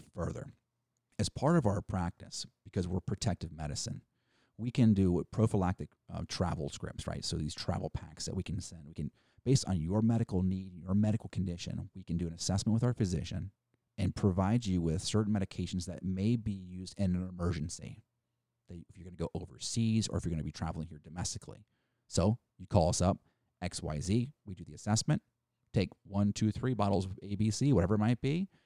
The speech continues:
you know, grab the Medi Honey out of here, grab the Tylenol out of there, there you go.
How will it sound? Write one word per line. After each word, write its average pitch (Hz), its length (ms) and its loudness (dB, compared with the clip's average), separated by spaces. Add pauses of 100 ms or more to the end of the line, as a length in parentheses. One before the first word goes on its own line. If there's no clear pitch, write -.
(240)
you 90 80 -16
know, 95 80 -2
grab 98 240 0
the 104 60 2
Medi 113 240 4
Honey 120 240 4
out 117 120 4
of 117 80 2
here, 113 280 4
grab 95 160 -2
the 98 60 -2
Tylenol 110 440 4
out 117 140 4
of 117 60 0
there, 131 400 2 (380)
there 92 140 2
you 95 120 2
go. 87 260 -2